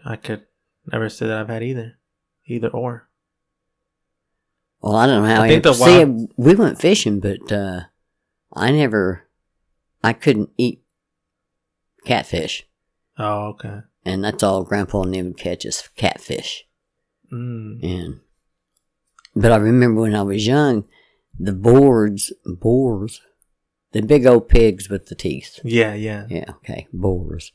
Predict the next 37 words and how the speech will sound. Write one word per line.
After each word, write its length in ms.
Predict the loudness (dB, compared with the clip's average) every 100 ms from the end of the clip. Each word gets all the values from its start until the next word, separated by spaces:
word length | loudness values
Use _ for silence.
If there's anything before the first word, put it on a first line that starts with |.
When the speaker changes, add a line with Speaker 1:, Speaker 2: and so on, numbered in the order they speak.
| _ -10
Speaker 1:
Yeah, 240 | -6 -6
boars. 580 | -8 -10 -10 -12 -20 _ _ -4
Speaker 2:
And, 320 | -2 -2 -4
uh, 200 | -8 -10 _ _ _ _ _ -12
<laughs> 260 | -10 -10 -14 -20 -20 _ _ _ _ -2
Grandpa, 680 | 0 4 4 4 -2 -10 -10 -6
all 260 | -4 -2
of 60 | -4
us 220 | -4 -6
would 160 | -8 -4
go 140 | -4
down 340 | -2 -4 -4
these 240 | -6 -6 -4
hills 300 | -4 -4 -8
down 260 | -8 -8 -6
by 160 | -8
Flat 360 | -8 -6 -6 -6
Rock, 460 | -8 -6 -8 -10
and, 180 | -12 -12 -14 _ _ _ _
and 120 | -4 2
we'd 220 | 2 4
go 160 | 2
down 260 | 2 0 -4
these 200 | -4 -4
hills 280 | -4 -4 -6
in 40 | -6
that 140 | -6
old 240 | -6 -6 -8
truck 340 | -6 -6 -8
of 100 | -12
Grandpa's. 600 | -10 -10 -10 -10 -10 -12
We'd 280 | -10 -10 -10
camp 340 | -10 -10 -8
out 260 | -8 -8 -8
for 120 | -8
the 80 | -6
weekend. 680 | -6 -6 -8 -8 -6 -8